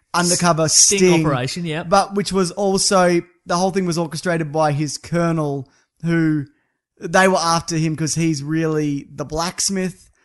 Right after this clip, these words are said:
Speaker 2: Mm-hmm.
Speaker 1: who's some kind of heroin dealer mob boss.
Speaker 2: Yes.
Speaker 1: And the Punisher is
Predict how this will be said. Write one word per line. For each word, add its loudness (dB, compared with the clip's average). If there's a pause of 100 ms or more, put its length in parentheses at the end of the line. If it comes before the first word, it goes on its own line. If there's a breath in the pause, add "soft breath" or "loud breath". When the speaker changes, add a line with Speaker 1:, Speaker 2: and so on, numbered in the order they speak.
(200)
Speaker 2:
Mm-hmm. -12
Speaker 1:
who's -2
some 0
kind -2
of -6
heroin 0
dealer -2
mob -4
boss. -2
Speaker 2:
Yes. -16
Speaker 1:
And -2
the -2
Punisher -2
is -6